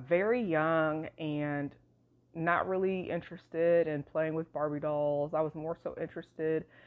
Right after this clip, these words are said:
in playing with boys in the neighborhood, racing the boys, trying to be as, just as good as or better than the boys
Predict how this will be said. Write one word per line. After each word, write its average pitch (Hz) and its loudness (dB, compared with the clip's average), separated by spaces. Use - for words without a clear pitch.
in 147 -2
playing 170 4
with 170 0
boys 160 2
in 160 -2
the 156 -2
neighborhood, 147 -2
racing 160 -4
the 156 -2
boys, 151 -2
trying 160 -2
to 156 -2
be 156 -2
as, 160 -2
just 160 -4
as 147 -8
good 160 0
as 156 0
or 165 0
better 156 2
than 151 -2
the 143 -4
boys 143 0